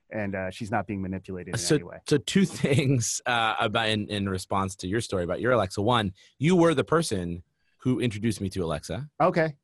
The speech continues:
Speaker 2: So
Speaker 1: I
Speaker 2: thank you.
Speaker 1: Yeah, and I like the way, you know, you're talking about, uh, Alexa as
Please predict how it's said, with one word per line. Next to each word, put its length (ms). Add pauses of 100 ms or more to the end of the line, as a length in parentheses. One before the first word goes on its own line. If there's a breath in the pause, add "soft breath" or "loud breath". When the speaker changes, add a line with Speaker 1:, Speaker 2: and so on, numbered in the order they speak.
Speaker 2:
So 180
Speaker 1:
I 60
Speaker 2:
thank 220
you. 240
Speaker 1:
Yeah, 220
and 120
I 60
like 280
the 80
way, 300 (340)
you 100
know, 60
you're 200
talking 260
about, 300
uh, 80 (160)
Alexa 680 (160)
as 500